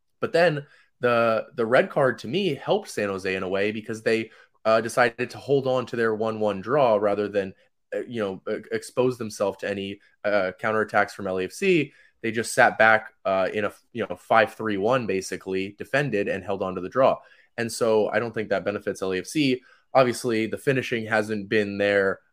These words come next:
Um, conceding easy goals, as I said, like, simple stuff shouldn't be happening. Mamadou Fall was one-on-one with Crispin Espinoza. He was getting tormented for the first half hour of the game by Espinoza.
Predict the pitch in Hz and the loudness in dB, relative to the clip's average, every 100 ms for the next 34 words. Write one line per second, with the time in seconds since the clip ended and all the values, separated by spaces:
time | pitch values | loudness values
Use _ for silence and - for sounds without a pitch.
0 | - 95 90 87 113 104 - 117 107 104 | -6 -4 -4 -8 -12 -10 -6 -6 -4 -6
1 | 101 98 98 98 98 92 90 - 90 87 | -6 -4 -4 -4 -4 -4 -2 -4 -4 -4
2 | - 117 107 98 - 101 107 - 107 95 | -6 -8 -6 -8 -2 0 0 -2 -6 -6
3 | 87 92 95 95 98 98 95 95 98 104 | -6 -2 0 0 0 -6 -4 -2 -2 -2
4 | 98 - 98 92 92 98 104 98 95 95 | -4 2 2 2 -2 0 0 0 -2 -4
5 | 95 - 98 - 98 92 - 98 95 95 | -6 -6 -8 -8 -8 -8 -4 -2 0 0
6 | 95 _ _ 123 113 107 95 - - 117 | -4 _ _ -2 2 2 0 -6 2 2
7 | 107 98 95 95 - 95 104 92 95 92 | 2 -2 -4 -8 -8 -10 -8 -2 -2 0
8 | 92 95 90 87 101 98 92 92 - 95 | 0 0 -4 -6 -6 -4 -4 -6 -6 -8
9 | 92 90 92 | -6 -4 -6